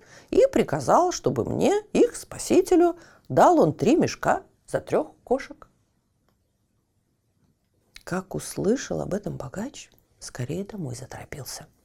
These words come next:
Жене рассказать, что от брата услышал.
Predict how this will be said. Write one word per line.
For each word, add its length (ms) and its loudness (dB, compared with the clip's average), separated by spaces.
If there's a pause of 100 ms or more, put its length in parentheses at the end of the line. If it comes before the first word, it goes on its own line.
(240)
Жене 300 4
рассказать, 600 -10 (800)
что 200 -6
от 100 -8
брата 360 -8 (100)
услышал. 580 -8